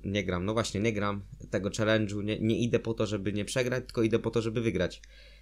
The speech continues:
Więc stwierdziłem, że idę faktycznie na sto dwadzieścia tysięcy kroków i dopiero jak to osiągnę, to będę zadowolony z tego, że to zrobiłem, nie? E, czyli, e, zrobiłem sto dwadzieścia tysięcy kroków i, i dla-, i dlatego, że po prostu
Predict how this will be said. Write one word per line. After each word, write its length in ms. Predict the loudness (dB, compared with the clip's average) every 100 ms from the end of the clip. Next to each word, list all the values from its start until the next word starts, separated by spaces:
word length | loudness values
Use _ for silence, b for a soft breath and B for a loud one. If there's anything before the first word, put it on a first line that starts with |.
| B
Więc 240 | -4 -4 -2
stwierdziłem, 640 | 0 0 2 2 2 0
że 200 | -2 -4
idę 340 | -4 0 2 0
faktycznie 600 | -4 -6 -6 -4 -2 0
na 140 | -2
sto 160 | -2 0
dwadzieścia 320 | 0 0 -2
tysięcy 340 | 0 -2 -2
kroków 400 | 0 -2 -2 -8 b b b b
i 80 | -2
dopiero 280 | 0 2 0
jak 120 | 0
to 140 | 2 2
osiągnę, 500 | 2 0 0 -2 -2
to 140 | -2
będę 260 | 0 -2 0
zadowolony 580 | 0 2 2 2 0
z 80 | -4
tego, 300 | -8 -10 -10 -12 -6
że 140 | -4 -2
to 140 | 0
zrobiłem, 440 | 0 2 0 -2 -6
nie? 180 | -4 -4 -8 -18 -20 b b b b b b -14 -4
E, 200 | -2 0
czyli, 500 | -2 0 2 0 -2 -8
e, 200 | -6 -6
zrobiłem 560 | -2 2 6 6 4 -2
sto 200 | -4 0
dwadzieścia 320 | 2 2 0
tysięcy 320 | -2 -2 -2
kroków 500 | 0 2 2 0 -2 -14 -4
i, 180 | -2 0
i 60 |
dla-, 320 | -2 -4 -4 -2
i 100 | -2
dlatego, 560 | 0 0 0 0 -2 0
że 240 | 0 -2
po 160 | -4 -2
prostu 500 | -2 0 0 0